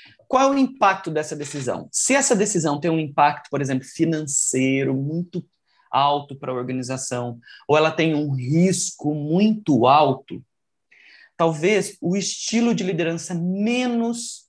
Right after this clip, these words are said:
eh, aplicado deveria ser um mais delegatório, né? Um mais laissez-faire ali. Porque se é uma decisão de impacto na organização,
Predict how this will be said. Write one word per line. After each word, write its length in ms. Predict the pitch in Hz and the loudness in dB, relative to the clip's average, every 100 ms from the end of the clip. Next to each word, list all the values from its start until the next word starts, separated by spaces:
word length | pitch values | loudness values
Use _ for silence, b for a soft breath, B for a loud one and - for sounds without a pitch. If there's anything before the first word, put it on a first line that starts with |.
| _ - | _ -12
eh, 340 | 147 143 135 - _ _ - | -8 -6 -6 -10 _ _ -2
aplicado 680 | 143 165 160 165 151 156 | 0 2 0 2 2 2
deveria 380 | 156 151 151 156 | 0 0 2 0
ser 300 | 156 156 151 | 0 -2 -2
um 200 | 151 156 | -4 -4
mais 460 | 147 143 160 - - _ _ _ _ | -2 -2 -4 -6 -12 _ _ _ _
delegatório, 1080 | 127 123 175 185 170 202 202 139 113 110 - _ | -2 4 6 6 4 0 2 0 0 -4 -16 _
né? 360 | 120 123 135 135 _ | -12 -10 -10 -12 _
Um 220 | 131 135 | -2 0
mais 960 | 131 131 135 135 135 131 127 - - _ _ - | 2 2 2 2 4 2 0 -4 -12 _ _ 0
laissez-faire 640 | 151 151 - - 143 139 | 2 2 -2 0 2 2
ali. 360 | 143 131 123 117 _ _ | 0 -2 -4 -10 _ _
Porque 220 | 151 143 | -12 -8
se 200 | 185 214 | -6 0
é 80 | 208 | 2
uma 200 | 220 220 | 4 2
decisão 520 | 170 180 - 147 160 | 2 0 -2 -4 -2
de 120 | 143 160 | -2 -4
impacto 640 | 143 _ 190 196 - - | -8 _ 2 2 -4 -8
na 100 | 147 | -4
organização, 840 | 135 131 131 120 117 - 151 139 | -2 0 0 -2 -2 -4 -6 -8